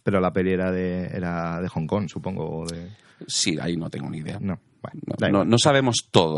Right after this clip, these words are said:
Speaker 2: ¿vale?
Speaker 1: Tampoco,
Speaker 2: O sea,
Speaker 1: tampoco
Speaker 2: no,
Speaker 1: importa.
Speaker 2: aquí vamos a, no lo sabemos todo, chicos. Eh,
Speaker 1: Ah,
Speaker 2: a ver.
Speaker 1: ha sido una duda que me ha surgido a raíz
Speaker 2: Sí,
Speaker 1: de
Speaker 2: sí.
Speaker 1: tu magnífica exposición.
Speaker 2: Em, pero bueno, sí, solo quería, yo, yo personalmente, yo de todas las, también, pues, El Protector,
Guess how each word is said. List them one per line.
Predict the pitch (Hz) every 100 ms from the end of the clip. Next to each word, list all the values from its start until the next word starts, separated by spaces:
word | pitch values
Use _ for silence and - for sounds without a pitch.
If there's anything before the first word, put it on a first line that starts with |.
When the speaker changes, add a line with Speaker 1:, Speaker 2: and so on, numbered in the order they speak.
| 73
Speaker 2:
¿vale? | 107 107
Speaker 1:
Tampoco, | 135 110
Speaker 2:
O |
sea, | 107 90
Speaker 1:
tampoco | 101 95 95
Speaker 2:
no, | 117
Speaker 1:
importa. | 120 107
Speaker 2:
aquí | 117
vamos | 127 131
a, | 120
no | 98 110
lo | 131
sabemos | 127 113 104 95
todo, | 87 82
chicos. | - 85 85 -
Eh, | - 92
Speaker 1:
Ah, | 170 -
Speaker 2:
a |
ver. | 123 - -
Speaker 1:
ha |
sido | 101 95
una | 90 85
duda | 90 101
que | -
me | 78
ha |
surgido | - 76 78 82
a | 120
raíz | 117 69 65 82
Speaker 2:
Sí, |
Speaker 1:
de | 110
Speaker 2:
sí. | -
Speaker 1:
tu | 117 98
magnífica | 87 - 82 113 - 73
exposición. | - - 67 71 - - - _ -
Speaker 2:
Em, | 98 95 90 90 90 90
pero | 123 143
bueno, | 156 101
sí, | 95 107
solo | 92 113 117
quería, | 120 107
yo, | 123 139
yo | 127 135
personalmente, | 143 151 143 139 143 139
yo | 120
de | 120 117
todas | 127 127 127 120
las, | 113 104 98 95
también, | - 107 107 107
pues, | 98 92
El | 92
Protector, | - 92 92 - - 123 127